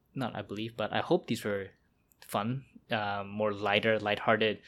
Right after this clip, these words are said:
casual learnings for you. Uh, it's kinda like an, a cheap news site in one way, you know, uh, something like a Wall Street Journal, New York Times kinda level news, I hope. Maybe even,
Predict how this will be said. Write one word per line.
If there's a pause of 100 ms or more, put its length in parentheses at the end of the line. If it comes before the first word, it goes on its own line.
(220)
casual
learnings
for
you.
Uh,
it's
kinda
like
an, (600)
a
cheap
news
site
in
one
way,
you
know,
uh,
something
like
a (100)
Wall
Street
Journal,
New
York
Times
kinda
level
news,
I
hope. (100)
Maybe
even,